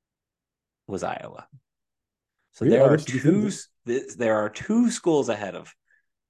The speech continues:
Speaker 1: ahead of them. Number two, again, this is, this was one of the first surprising answers to me. Number two on this gl-, question was Rutgers.
Speaker 2: Oh, yeah. Okay, okay, yeah.
Speaker 1: I would have had them at, I probably would have had them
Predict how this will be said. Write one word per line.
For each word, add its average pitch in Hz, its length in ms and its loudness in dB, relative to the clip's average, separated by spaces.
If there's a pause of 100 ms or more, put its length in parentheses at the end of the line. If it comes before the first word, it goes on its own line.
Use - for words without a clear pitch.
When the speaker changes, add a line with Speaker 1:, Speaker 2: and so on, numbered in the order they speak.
(320)
Speaker 1:
ahead - 180 -10
of - 140 -20
them. - 120 -20 (300)
Number 117 300 -4
two, 135 440 -2 (760)
again, 113 280 -2
this 131 220 -4
is, 147 240 -8
this 151 180 -4
was 185 140 0
one 185 160 2
of 185 60 0
the 180 100 2
first 175 300 -2
surprising 156 520 -2
answers 120 380 -8
to - 80 -14
me. 71 280 -14 (920)
Number 113 200 -6
two 202 380 0
on 113 120 -2
this 95 180 -8
gl-, - 300 -10
question - 480 -10 (600)
was 101 260 -12
Rutgers. - 640 -8 (640)
Speaker 2:
Oh, 160 140 6
yeah. 127 160 4 (200)
Okay, 113 120 -2
okay, 120 240 -4 (120)
yeah. 127 80 0
Speaker 1:
I 156 120 2
would 220 120 2
have 143 100 -2
had 135 200 -4
them 123 200 0
at, 95 120 -8 (640)
I 143 140 -2
probably 139 360 -2
would 101 120 -2
have 92 80 -10
had 90 160 -6
them 90 280 -10